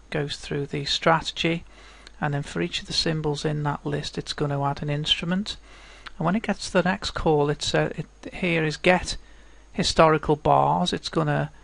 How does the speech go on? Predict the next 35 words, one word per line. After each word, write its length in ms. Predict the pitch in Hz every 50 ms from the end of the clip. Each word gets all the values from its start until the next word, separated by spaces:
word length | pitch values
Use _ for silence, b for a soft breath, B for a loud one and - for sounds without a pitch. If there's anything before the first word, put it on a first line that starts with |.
| B B B B B -
send 460 | - - - 175 175 185 185 175 180
in 180 | 170 160 156
the, 240 | 151 151 147 143 147 - - -
the 100 | - 151
data 500 | 147 - 156 151 147 147 - - 156 147 147
off 240 | 143 147 - - 147
your 80 | 147
variables 680 | 143 143 143 71 - - 143 156 - - 175 170 165 -
up 200 | 160 151 - -
here, 320 | - 151 143 143 147 151
and 100 | 156 156
it's 120 | 151 147 -
gonna 200 | - 165 160 156
return 720 | 151 156 - - - - 165 156 156 151 151 151 151 B B B B B B B B B B B B B B -
the 100 | 156 147
bars 520 | - 165 156 165 165 165 165 165 160 -
in 140 | 160 147 143
the 60 | 143
whole 280 | 135 - 170 170 180 165
of 120 | 151 -
that 240 | - 151 - - -
series 640 | - - - 151 147 143 143 143 139 143 - -
there, 280 | - 147 143 143 147 156
and 80 | 156
we 80 | 151 151
can 160 | 147 - 156 147
see 300 | - - - 180 185 180
there 180 | 170 151 139
the 120 | 139 - -
count 440 | - - 165 156 156 156 151 -
is 320 | - 151 147 147 - - - B B B B B B B B B B B B B B B B - -
twenty-one 480 | - 180 170 156 - 175 156 156 156 151
thousand 460 | - 165 151 147 147 147 - 165 156
and 100 | 147 151
eighty-three 760 | 147 147 147 - - 165 151 - - - 151 147 139 139 -